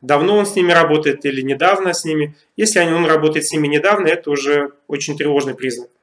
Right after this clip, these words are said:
А, есть еще такие мастера, как авансисты. Они в первую очередь просят аванс, чем больше, тем лучше. И после этого работа встает.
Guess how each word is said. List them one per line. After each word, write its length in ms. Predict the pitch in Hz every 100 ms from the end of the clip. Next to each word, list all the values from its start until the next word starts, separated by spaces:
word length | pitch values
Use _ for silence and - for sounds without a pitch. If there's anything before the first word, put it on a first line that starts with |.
| _ _ _ _ - - - _ _ _ _
А, 720 | - 127 127 123 123 131 - - - -
есть 280 | 175 196 196
еще 260 | - 175 165
такие 340 | 156 156 160
мастера, 480 | 151 147 - 156 151
как 200 | 143 135
авансисты. 840 | 151 143 135 - 226 226 - 208 202 - _ _ _ _ -
Они 520 | 143 151 151 147 151 -
в 140 | - -
первую 300 | 165 151 147
очередь 360 | 143 143 131
просят 380 | - 151 139 -
аванс, 420 | 139 180 220 220
чем 200 | - 147
больше, 240 | 147 160 -
тем 220 | 151 143
лучше. 440 | 139 139 - 127 - _ _ _ _ -
И 120 | 220
после 340 | 208 175 185
этого 200 | 196 185
работа 280 | 151 156 156
встает. 500 | 147 160 147 123 -